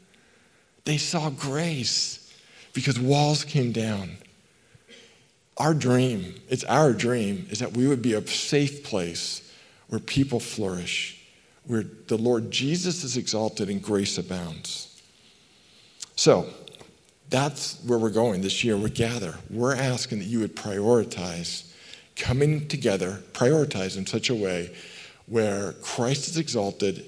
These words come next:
and walls come tumbling down. Now let's get really practical. In every gathering today, I've asked people to commit. Now, we have a way for you to do that, and there's no pressure. You don't have to, if you want to think about this, but we're saying, you know what? Can you commit to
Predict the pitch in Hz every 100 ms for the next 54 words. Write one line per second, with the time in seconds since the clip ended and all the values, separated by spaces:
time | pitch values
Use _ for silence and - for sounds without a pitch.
0 | - 101 95 104 101 101 - 95 - 92
1 | 90 90 78 73 113 107 - 92 101 110
2 | 113 95 73 - 76 - - - - -
3 | - - - - - _ - 110 110 131
4 | 131 117 117 123 117 113 98 101 104 95
5 | - 104 92 90 - 95 87 82 - -
6 | - - - _ _ _ _ _ - -
7 | 117 104 92 80 87 117 104 107 110 113
8 | 123 131 113 107 110 117 143 - 107 98
9 | 98 98 104 101 107 104 131 127 107 98
10 | 101 - 104 98 - 107 98 98 104 98
11 | 95 92 82 92 123 - 87 110 113 -
12 | 107 101 101 107 110 123 - - 107 120
13 | 127 - 139 104 - - 110 95